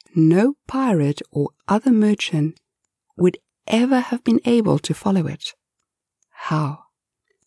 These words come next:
Well, remember the perfume seller who gave him the little bag of seeds? Well, Hadim planted the mint, seed by seed, as he travelled back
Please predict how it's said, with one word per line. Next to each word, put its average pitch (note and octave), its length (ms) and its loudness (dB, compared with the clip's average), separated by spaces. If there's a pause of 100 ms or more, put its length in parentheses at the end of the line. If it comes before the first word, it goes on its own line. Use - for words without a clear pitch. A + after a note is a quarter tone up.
(160)
Well, A3+ 340 2 (600)
remember G3+ 480 4
the C4+ 140 0
perfume A#3 500 0
seller D3 460 -4 (480)
who D3+ 180 -2
gave E3+ 260 2
him G#3+ 160 4
the G3+ 120 0
little G3+ 260 -2
bag D3+ 360 -2
of F3+ 100 -4
seeds? - 920 -4 (400)
Well, A3+ 340 2 (960)
Hadim F3+ 420 2 (300)
planted G3 480 0
the C#3+ 80 0
mint, C3+ 500 0 (640)
seed - 560 0 (380)
by D3+ 180 0
seed, C3+ 560 0 (600)
as D3+ 220 2
he C3+ 100 2
travelled F#3 500 0
back - 380 -4